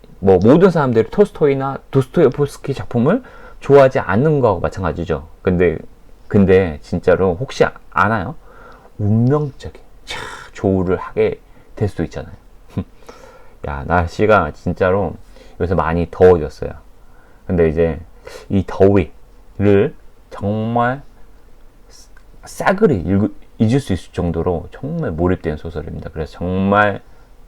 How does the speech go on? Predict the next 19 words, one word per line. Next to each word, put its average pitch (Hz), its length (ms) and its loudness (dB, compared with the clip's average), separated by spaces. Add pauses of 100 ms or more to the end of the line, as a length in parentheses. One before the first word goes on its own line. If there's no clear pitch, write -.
(420)
강력하게, 120 1000 0
웬만하면 120 340 -4
제가 87 200 -2
소설 123 440 -4 (120)
추천 - 260 -12
안 76 140 -6
하거든요. 98 420 -6
근데 80 260 -4
강력하게, 110 920 -4 (540)
특히 - 400 0 (200)
기사단장 165 600 2
죽이기 113 320 -2
재밌어요. 98 500 -2 (100)
재밌어요. 127 560 2 (300)
하루키 185 300 -2
소설 190 300 -4
중에 139 240 -4
재미로 165 520 0
따진다면 117 640 -2